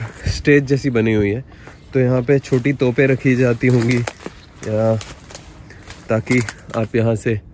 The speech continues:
जो है तोप के गोले नीचे वार कर सकें। ये एरियाज़ होते हैं जहाँ से, जहाँ पे बंदूकें रखी जाती हैं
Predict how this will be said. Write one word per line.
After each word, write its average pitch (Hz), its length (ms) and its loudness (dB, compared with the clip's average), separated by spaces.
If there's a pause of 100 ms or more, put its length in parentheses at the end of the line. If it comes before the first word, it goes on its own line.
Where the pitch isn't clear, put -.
(480)
जो 113 160 -4
है 117 140 0
तोप 113 240 -4
के 120 160 -2
गोले 113 260 2
नीचे 113 240 0
वार 110 240 2
कर 117 140 -2
सकें। 127 340 -4 (800)
ये 143 420 4 (1120)
एरियाज़ 139 500 6
होते 135 200 0
हैं 143 220 0
जहाँ 127 220 -2
से, 139 180 0 (720)
जहाँ 131 220 2
पे 139 100 0
बंदूकें 131 500 2
रखी 139 240 0
जाती 127 340 2
हैं 127 280 2